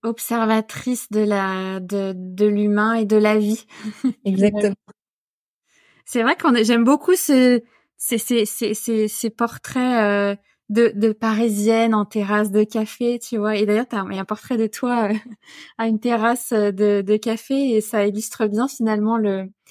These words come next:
Speaker 1: je, je, j'imagine ce cliché en fait dans mon imagination. Ça me fait penser au tableau de Mary Poppins, tu sais. Je sais pas si
Speaker 2: Mhm.
Speaker 1: c'est
Speaker 2: Oui.
Speaker 1: ces tableaux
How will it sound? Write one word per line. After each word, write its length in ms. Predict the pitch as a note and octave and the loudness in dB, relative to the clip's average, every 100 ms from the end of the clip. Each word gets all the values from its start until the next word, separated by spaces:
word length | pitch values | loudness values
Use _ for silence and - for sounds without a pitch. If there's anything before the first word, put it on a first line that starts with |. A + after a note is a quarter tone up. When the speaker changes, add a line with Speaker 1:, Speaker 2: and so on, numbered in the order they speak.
| - _ _ - | -20 _ _ -8
Speaker 1:
je, 100 | A3 | -4
je, 220 | A#3 G#3 A3+ | -2 0 2
j'imagine 760 | G#3+ A#3+ B3+ B3+ A3 C#4 D4+ | 2 4 4 4 2 2 2
ce 120 | - | 0
cliché 500 | B3+ - B3 - C#4+ | -4 -4 -6 -2 0
en 80 | A#3+ | 0
fait 320 | A3+ B3+ - - | -4 -8 -8 -4
dans 120 | A3 | -2
mon 180 | A3 A3 | 0 2
imagination. 760 | A3 A3 G#3+ G#3+ A3 - A3 - _ _ _ _ _ _ _ _ _ _ | 0 -2 -2 0 0 -4 -12 -14 _ _ _ _ _ _ _ _ _ _
Ça 140 | - | -4
me 60 | A3 | -2
fait 120 | A#3+ | 0
penser 300 | A3 A3+ - | 0 0 2
au 80 | B3+ | 0
tableau 320 | A3 G#3+ A3 | 2 2 2
de 40 | G#3+ | 2
Mary 180 | A3 G#3+ | 2 0
Poppins, 380 | A#3 G#3+ C4 B3+ - | -2 0 -2 -2 -4
tu 100 | G#3 | -8
sais. 220 | - A3+ | -4 -6
Je 120 | A3+ G#3 | -6 -8
sais 160 | A3 | -6
pas 120 | A3 | -4
si 100 | B3+ B3 | -2 0
Speaker 2:
Mhm. 160 | G#3+ A#3+ G#3+ _ | 0 -2 -10 _
Speaker 1:
c'est 140 | - | 0
Speaker 2:
Oui. 80 | G3+ | 2
Speaker 1:
ces 80 | G#3+ | 2
tableaux 360 | - A3+ G#3+ | 0 0 2